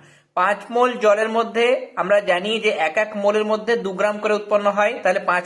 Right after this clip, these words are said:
মোলের মধ্যে দশ গ্রাম হাইড্রোজেন উৎপন্ন হবে, অর্থাৎ অপশন সি।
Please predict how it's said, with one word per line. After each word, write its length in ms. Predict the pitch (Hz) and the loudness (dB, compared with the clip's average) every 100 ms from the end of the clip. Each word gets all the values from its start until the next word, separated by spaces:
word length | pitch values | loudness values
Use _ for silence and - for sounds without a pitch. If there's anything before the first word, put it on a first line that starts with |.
| 185 | -2
মোলের 220 | 185 185 | 0 0
মধ্যে 280 | 185 175 233 | 0 0 -2
দশ 340 | - 160 180 - | 2 2 2 0
গ্রাম 260 | 170 196 269 - - - | 0 0 -2 -10 -16 -4
হাইড্রোজেন 300 | 151 151 196 | -2 0 -2
উৎপন্ন 360 | 160 - 170 254 | -2 -2 -2 0
হবে, 300 | 190 - 90 - - | 0 -2 -4 -8 -2
অর্থাৎ 320 | 147 - 233 | -2 0 0
অপশন 340 | 139 - 170 - - | 0 0 -4 -4 -14
সি। 400 | - 147 - | -10 -8 -10